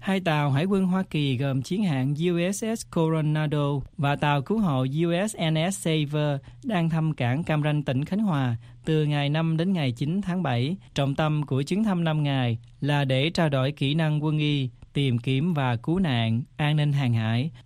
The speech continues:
và dự các hội thảo về luật biển. Trong thông báo của hạm đội bảy, Tư lệnh Hải quân Mỹ cho biết, hai tàu hải quân với gần một trăm hai mươi thủy thủ Mỹ có mặt ở Cam Ranh bắt đầu chương trình hợp tác hải quân N A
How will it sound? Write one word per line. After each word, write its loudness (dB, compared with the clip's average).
và 0
dự 0
các -2
hội 0
thảo 0
về 0
luật 0
biển. 0
Trong 2
thông 0
báo 0
của -2
hạm 2
đội 0
bảy, 0
Tư -2
lệnh 0
Hải 0
quân 0
Mỹ 0
cho 0
biết, -2
hai -2
tàu 0
hải 0
quân 0
với 0
gần 0
một 0
trăm 0
hai 0
mươi 0
thủy -2
thủ -2
Mỹ 0
có -2
mặt 0
ở -2
Cam -2
Ranh 0
bắt -2
đầu 0
chương -2
trình 0
hợp -2
tác -2
hải 0
quân 0
N -2
A -4